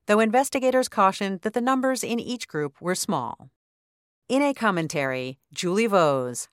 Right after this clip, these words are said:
of the University of Nebraska Medical Center said that the survival benefit of A S C T in this study is very convincing, owing to the large number of patients,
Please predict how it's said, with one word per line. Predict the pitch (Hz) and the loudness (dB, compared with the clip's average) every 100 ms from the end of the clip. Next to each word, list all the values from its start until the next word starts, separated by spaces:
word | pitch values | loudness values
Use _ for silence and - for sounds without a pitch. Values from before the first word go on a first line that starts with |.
| - | -4
of | 170 | -2
the | 160 | 0
University | 196 233 220 226 226 | 0 0 -2 -2 -2
of | 214 | -2
Nebraska | 202 196 180 - 190 | 0 2 2 0 -2
Medical | 180 175 151 | 0 0 -2
Center | 139 135 127 127 123 - _ | -4 -4 -6 -8 -10 -14 _
said | - 269 240 | 0 2 4
that | 240 | 2
the | 185 | 0
survival | - 165 185 226 262 233 | 0 2 4 4 2 2
benefit | 185 180 180 175 - | 2 2 0 0 -2
of | 143 | -4
A | - 208 226 | 0 2 4
S | 214 | 2
C | - 202 | 0 -4
T | 196 190 175 | -4 -4 -4
in | 160 147 | -4 -4
this | 180 226 | -4 -4
study | - 165 165 160 - | 0 0 0 -6 -4
is | 151 147 135 - _ | -4 -4 -6 -12 _
very | 156 196 240 254 | -2 0 0 0
convincing, | 262 233 214 165 147 120 95 - _ - | -2 0 -2 -2 -6 -6 -10 -16 _ 4
owing | 233 262 262 | 6 4 -2
to | - | 0
the | 277 | 2
large | 233 196 202 202 | 4 4 4 -2
number | 175 196 | 0 0
of | 208 | -2
patients, | 254 233 - 110 - - | -6 -8 -8 -10 -10 -14